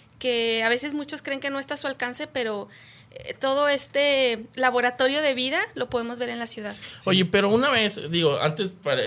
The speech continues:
Speaker 2: ir entrando en, en, en estos temas, cuando sabemos, hablamos de biología, bueno, tenemos esta parte, pues, es muy, es yo le digo, a veces le digo, es muy compleja.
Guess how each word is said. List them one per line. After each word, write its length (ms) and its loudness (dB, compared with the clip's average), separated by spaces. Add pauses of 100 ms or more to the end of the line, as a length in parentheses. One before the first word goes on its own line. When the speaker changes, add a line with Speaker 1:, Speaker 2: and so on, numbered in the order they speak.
Speaker 2:
ir 220 0
entrando 520 2
en, 220 6
en, 260 6
en 100 4
estos 220 2
temas, 340 4 (1700)
cuando 260 4
sabemos, 340 4
hablamos 260 -2
de 60 0
biología, 540 2 (240)
bueno, 180 -2
tenemos 280 -4
esta 240 -4
parte, 320 0
pues, 380 -12
es 180 -6
muy, 320 -2
es 380 -6 (600)
yo 80 6
le 20 10
digo, 120 12
a 40 12
veces 120 6
le 100 6
digo, 120 6
es 60 2
muy 160 4
compleja. 500 -4